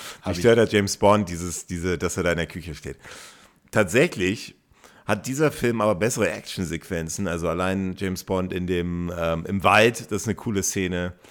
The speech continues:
Speaker 2: ähm, da diese Kuba-Sequenz als Spectre.
Speaker 1: Mhm.
Speaker 2: In Spectre, wenn ich jetzt an diese Actionsequenz denke, jetzt denkst du, jetzt sagst du natürlich wieder, ja, die, spektakulär da mit dieser Ab-, dieser Skiabfahrt da, wo James Bond da in diesem Flieger, aber, äh,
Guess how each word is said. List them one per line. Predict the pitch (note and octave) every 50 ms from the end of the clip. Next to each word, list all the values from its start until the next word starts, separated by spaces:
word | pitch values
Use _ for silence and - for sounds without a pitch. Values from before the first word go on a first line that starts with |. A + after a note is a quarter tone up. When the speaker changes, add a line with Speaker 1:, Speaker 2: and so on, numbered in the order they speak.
| - - - - - _ _
Speaker 2:
ähm, | - E2 E2 E2 E2 E2 E2+ E2+ E2 -
da | - F#2 F2+ F2
diese | E2+ E2+ E2+ E2
Kuba-Sequenz | - - A#2 G2+ G#2+ G2+ F#2+ F2+ F2+ E2 - - F#2+ F2 F2 F#2 F#2 -
als | - - G2+ G2+ - -
Spectre. | - A2 G#2+ G2+ F#2+ F#2 -
Speaker 1:
Mhm. | -
Speaker 2:
In | D#2+ -
Spectre, | - - A#2 C3 C3 - - C3
wenn | A2+ G#2+
ich | G#2+ G2+
jetzt | A2+ G#2 -
an | A2 A2
diese | G2+ G2+ G2+ F2+
Actionsequenz | C#2+ A2 - - C3+ A2 G#2+ G2 - - G#2 G#2 -
denke, | - G#2+ G#2 G2+ G#2+ G#2 G2+ G2+ - _ _ _ _ _ _ _ _ _ _ _ _
jetzt | - E2+ - - -
denkst | G#2 G#2 G2+ -
du, | - G#2+
jetzt | G#2+ A2 A2 G2+ G2 F#2 -
sagst | G2+ G2+ - - G#2+
du |
natürlich | G#2+ G#2+ G#2+ G#2 G#2+ G2 F#2
wieder, | G2 E2 D2+ -
ja, | D#2+
die, | D#2 - - E2 C#2 D#2 D#2+
spektakulär | D2+ - - - F2 - - - F#2 E2 - F2+ E2+ D#2+ E2+ F2 F#2+
da | G2 G2 F2+
mit | E2+ F2+ D#2
dieser | F2+ E2 D#2 E2+ E2 C#2 -
Ab-, | - - - - -
dieser | - F2 E2+ E2
Skiabfahrt | - - - G#2+ - A2 G#2+ - - - G#2 G2+ G2+ -
da, | G2+ F#2+ F2
wo | F#2
James | D#2+ F#2 F2+ F2 -
Bond | - F#2 F2+ F#2 -
da | F2+
in | F2 D#2+
diesem | E2 E2 F2
Flieger, | E2 - - G#2 A2+ A#2 G2 E2+ D2+ D2+ G#2 G2+ - - - - - - - - - _
aber, | - F2 G2 G2+ G2+ F#2+ - - - - -
äh, | -